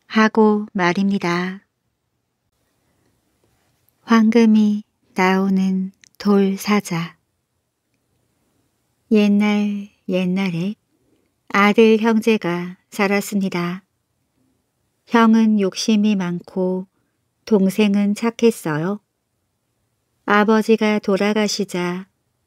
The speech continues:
형은 모든 재산을 다 차지하고는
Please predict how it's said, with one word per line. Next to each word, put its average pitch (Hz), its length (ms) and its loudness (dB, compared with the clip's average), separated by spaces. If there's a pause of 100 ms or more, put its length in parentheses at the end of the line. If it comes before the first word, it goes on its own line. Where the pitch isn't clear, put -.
(300)
형은 196 480 -2 (680)
모든 220 500 4
재산을 196 720 -4 (460)
다 185 260 -2
차지하고는 214 920 -2